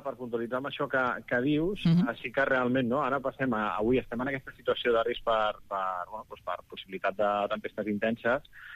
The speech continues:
Speaker 1: però realment venim d'una sequera estructural molt, molt, molt gran i, per tant, doncs, també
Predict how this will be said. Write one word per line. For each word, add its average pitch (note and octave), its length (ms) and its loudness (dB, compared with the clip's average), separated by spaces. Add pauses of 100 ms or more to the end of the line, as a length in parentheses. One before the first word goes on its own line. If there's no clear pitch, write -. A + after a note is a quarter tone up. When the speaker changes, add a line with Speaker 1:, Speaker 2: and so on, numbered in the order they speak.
(320)
Speaker 1:
però B2 160 4
realment C3+ 380 0
venim C3 200 0
d'una C3+ 140 -4
sequera B2+ 400 -4
estructural A#2+ 720 2
molt, B2+ 320 2
molt, B2 180 2
molt A#2 180 2
gran C#3 360 0
i, A#2+ 100 -6
per G#2 180 -6
tant, A#2 140 -2
doncs, B2 200 -4
també A#2+ 340 2